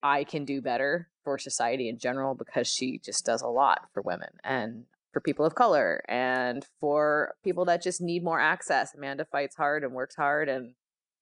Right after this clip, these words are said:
she's not afraid to tell you when she thinks she could be doing better. And I appreciate that candor in people. And she's also just hilarious. I think Amanda's one of my favorite people in town, and I have a ton of respect for her.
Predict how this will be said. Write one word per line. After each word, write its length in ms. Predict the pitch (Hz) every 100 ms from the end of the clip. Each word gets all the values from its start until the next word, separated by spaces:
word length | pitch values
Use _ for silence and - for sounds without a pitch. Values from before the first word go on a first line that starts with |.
| _
she's 200 | - -
not 120 | 151 123
afraid 300 | - 139 139
to 80 |
tell 200 | 147 151
you 260 | 135 143 143
when 180 | 135 139
she 140 | -
thinks 180 | - 151
she 80 | 156
could 100 | 156
be 60 |
doing 260 | 156 185 165
better. 380 | 120 110 113 -
And 500 | - 131 131 131 131 _ _ -
I 140 | 131
appreciate 580 | 131 - 135 - 120 117
that 200 | 117 -
candor 480 | - 120 90 101 -
in 120 | - 123
people. 400 | 117 - 113 113
And 280 | 113 113 107 _ _ _ _ -
she's 120 | -
also 280 | 151 - 135
just 140 | 135
hilarious. 500 | 131 131 131 113 -
I 60 | 135
think 160 | 143
Amanda's 300 | 131 127 131
one 100 | 135
of 40 | 131
my 100 | 131
favorite 340 | - 131 135
people 400 | - 131 131 131
in 100 | 127
town, 480 | 123 123 131 147 170 - 135
and 220 | 123 120
I 40 |
have 120 | 123 131
a 60 |
ton 180 | - 117
of 40 |
respect 280 | - - - -
for 100 | -
her. 160 | -